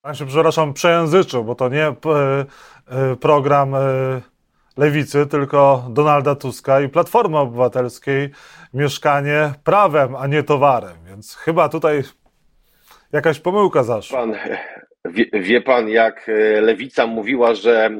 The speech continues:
Speaker 2: e, „mieszkanie prawem, a nie towarem”, to mam wrażenie, że niektórzy politycy centrowi na chleb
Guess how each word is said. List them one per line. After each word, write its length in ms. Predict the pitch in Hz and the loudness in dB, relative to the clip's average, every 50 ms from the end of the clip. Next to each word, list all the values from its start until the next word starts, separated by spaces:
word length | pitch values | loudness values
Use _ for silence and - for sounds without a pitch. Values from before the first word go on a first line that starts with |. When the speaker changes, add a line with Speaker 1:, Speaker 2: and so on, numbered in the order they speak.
| 95 104 110 | -8 -6 -4
Speaker 2:
e, 380 | 107 107 104 104 104 104 104 | -4 -4 -4 -4 -4 -4 -4
„mieszkanie 500 | 107 110 113 - - 135 127 123 117 110 | -6 -6 -8 -4 -2 -2 -2 0 -2 -6
prawem, 420 | - - 120 120 117 110 117 113 110 | -2 0 0 0 2 0 -2 -2 -2
a 60 | 110 | -6
nie 160 | 110 113 110 | -6 -6 -6
towarem”, 480 | - 110 98 107 117 117 117 123 117 113 _ | -6 -6 0 2 2 4 4 2 0 -2 _
to 320 | - 107 107 107 107 98 92 107 107 | -2 0 0 0 0 -2 -8 -10 -6
mam 140 | 107 110 110 | -6 -6 -4
wrażenie, 420 | 110 110 110 - - 110 113 113 107 | -2 -4 -4 -2 -4 -6 -6 -6 -8
że 120 | 104 110 | -10 -10
niektórzy 360 | 110 98 - _ 113 - 120 | -12 -14 -14 _ -16 -16 -16
politycy 640 | - _ 107 104 104 - _ 117 - _ - 117 110 98 _ | -8 _ -6 -6 -6 -10 _ -18 -16 _ -4 -4 -4 -4 _
centrowi 580 | _ - 117 107 101 - 107 107 110 110 117 110 | _ -2 -2 -2 -2 0 0 0 0 0 0 -2
na 100 | 110 110 | -2 -2
chleb 240 | - 113 104 98 | 0 -2 -2 -2